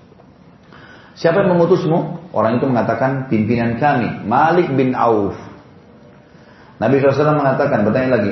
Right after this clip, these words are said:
"Apa yang sedang dilakukan oleh Hawazin saat ini?" Orang tersebut menjawab, "Mereka sedang mempersiapkan untuk memerangi Anda." Nabi sallallahu alaihi wasallam lalu menanyakan secara detail kekuatan musuh,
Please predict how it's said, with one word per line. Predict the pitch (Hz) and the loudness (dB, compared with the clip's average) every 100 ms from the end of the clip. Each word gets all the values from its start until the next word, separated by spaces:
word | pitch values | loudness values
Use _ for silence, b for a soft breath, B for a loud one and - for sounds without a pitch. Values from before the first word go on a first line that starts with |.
| 107 | -2
"Apa | 151 180 | -2 0
yang | 180 170 | 0 0
sedang | 156 156 156 | -2 -2 2
dilakukan | 147 139 143 147 143 | 2 2 0 0 0
oleh | 135 131 | 0 2
Hawazin | 131 143 131 127 120 | 2 2 0 0 -2
saat | 120 113 117 | 0 0 0
ini?" | 117 131 - - - - | 0 -2 -6 -12 -16 -4
Orang | 104 107 | -2 0
tersebut | 110 107 117 127 | -2 -2 -2 0
menjawab, | 113 104 117 135 - - - - | 0 2 2 2 0 -10 -12 -4
"Mereka | 107 113 131 131 | -2 0 -2 0
sedang | 123 117 | 0 0
mempersiapkan | 107 110 - 120 - 127 | 0 -2 0 0 0 0
untuk | 120 | 0
memerangi | 120 117 127 127 135 | 0 0 0 0 -2
Anda." | 143 131 101 - - - - - - - - B B | 0 2 2 0 -8 -14 -20 -20 -20 -20 -20 B B
Nabi | - 117 123 | -4 0 2
sallallahu | 123 113 | 0 0
alaihi | 131 | 0
wasallam | 139 127 | 0 0
lalu | 120 117 | 0 0
menanyakan | 117 123 127 143 131 | 0 0 -2 -2 -4
secara | - 120 113 | -2 0 0
detail | 117 - 147 143 120 | 0 0 0 0 0
kekuatan | - 120 113 113 | 0 -2 0 0
musuh, | 120 143 143 170 | 0 0 0 0